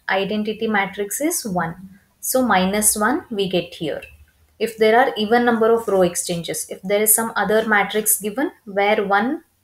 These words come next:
is positioned somewhere else, so if we make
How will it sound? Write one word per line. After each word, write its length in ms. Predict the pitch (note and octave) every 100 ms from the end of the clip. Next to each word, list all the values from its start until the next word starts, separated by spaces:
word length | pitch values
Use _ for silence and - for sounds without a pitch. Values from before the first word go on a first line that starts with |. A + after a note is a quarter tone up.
| _ _
is 240 | - G#3 -
positioned 600 | G3+ F#3 G3+ G3+ C4+ D4+
somewhere 460 | - F#3+ F3+ F#3+ F#3 D3+
else, 360 | - - - - _ _ - _ _ -
so 160 | - A3
if 240 | G#3+ G#3
we 260 | G3 G#3 -
make 320 | - G#3+ G#3+